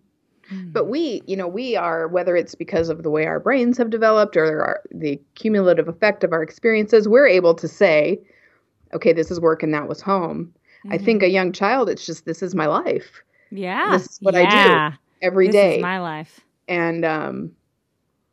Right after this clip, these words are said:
Speaker 2: so how, how do we, how do we honor that? What do, how
Speaker 1: Yeah.
Speaker 2: do we, how do we make sure that we are being considerate of human nature, <laughs> to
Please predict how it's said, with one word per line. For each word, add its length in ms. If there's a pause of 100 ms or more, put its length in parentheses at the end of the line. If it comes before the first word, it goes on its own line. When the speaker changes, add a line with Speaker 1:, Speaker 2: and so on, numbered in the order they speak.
(1300)
Speaker 2:
so 240
how, 560 (200)
how 220
do 100
we, 240
how 140
do 80
we 140
honor 300
that? 360 (1800)
What 120
do, 140
how 200
Speaker 1:
Yeah. 20
Speaker 2:
do 60
we, 340
how 140
do 40
we 120
make 180
sure 280
that 220
we 200
are 480 (400)
being 260
considerate 600
of 100
human 340
nature, 420
<laughs> 80
to 140